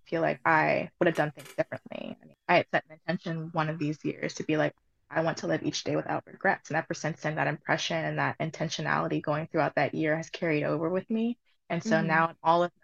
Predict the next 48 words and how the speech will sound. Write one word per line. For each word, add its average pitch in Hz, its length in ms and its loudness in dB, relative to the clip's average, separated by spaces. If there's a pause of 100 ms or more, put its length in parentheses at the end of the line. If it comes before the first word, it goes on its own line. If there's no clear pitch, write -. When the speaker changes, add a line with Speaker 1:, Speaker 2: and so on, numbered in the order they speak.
Speaker 1:
my 156 60 -4
ways 165 200 -2
of 160 120 -8
life, 185 300 2 (400)
every 175 240 4
aspect 170 440 2
of 170 100 -2
my 156 180 -4
life, 151 320 -2 (600)
I 160 520 4 (300)
ask 196 280 4
myself, 160 420 0
like, 160 140 -2
"Is 160 80 -4
this 220 180 -2
truly 185 440 2 (180)
what 160 140 0
I 143 100 0
want? 165 360 0
Is - 80 -2
this 175 120 0
truly 185 320 0
what 151 100 2
makes - 180 -6
me 156 80 -2
happy?" 180 300 2
And 156 80 -2
if - 80 -4
it's - 140 -8
not, 240 280 4
let 262 120 6
it - 120 0
go. - 320 10 (760)
Bada 233 180 8
bing, 269 200 8
bada 180 240 6
boom, 277 240 6
it's - 160 -4
done. 196 380 6
You're 139 100 2
happy. 294 600 6
Speaker 2:
<laughs> 208 120 -4 (580)
Yeah. 330 240 8
Speaker 1:
<laughs> - 20 -4
Or 262 80 10
at 254 100 6
least 285 180 8
you're 214 120 6